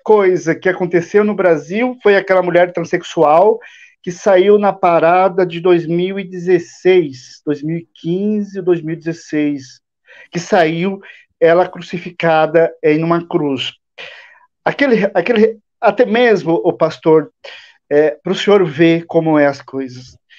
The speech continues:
Eu acho que a pessoa que faz aquele tipo de ato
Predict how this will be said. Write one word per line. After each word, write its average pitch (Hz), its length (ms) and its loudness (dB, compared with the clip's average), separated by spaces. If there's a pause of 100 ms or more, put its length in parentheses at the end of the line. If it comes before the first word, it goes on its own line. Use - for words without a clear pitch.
(340)
Eu 170 80 6
acho 214 220 4
que 240 40 0
a 220 60 4
pessoa 233 500 2
que 233 180 -8
faz 196 440 2
aquele 180 320 -2
tipo 208 680 -8 (160)
de 165 540 -8 (320)
ato 180 580 -4